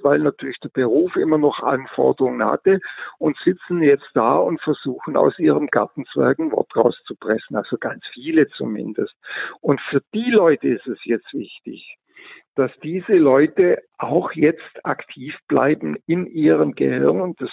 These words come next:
bedeutet, diese Leute, die älteren Leute, müssen sich frühzeitig, bevor sie in den Ruhestand gehen, eine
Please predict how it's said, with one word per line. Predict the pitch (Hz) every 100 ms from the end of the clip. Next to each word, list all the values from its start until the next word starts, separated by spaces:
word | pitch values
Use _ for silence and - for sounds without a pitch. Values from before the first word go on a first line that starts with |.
| -
bedeutet, | 120 - 113 135 156 -
diese | 175 220 196
Leute, | 139 127 139 - 156 -
die | -
älteren | 139 135 160 180 151
Leute, | 147 156 - 160 - - - -
müssen | 131 185 - 175 -
sich | 165
frühzeitig, | - 156 185 220 - 180 165 160 -
bevor | 135 - 131 160
sie | 170
in | 156
den | 143 127
Ruhestand | 120 139 160 - 151 147
gehen, | 139 143 135
eine | 175 233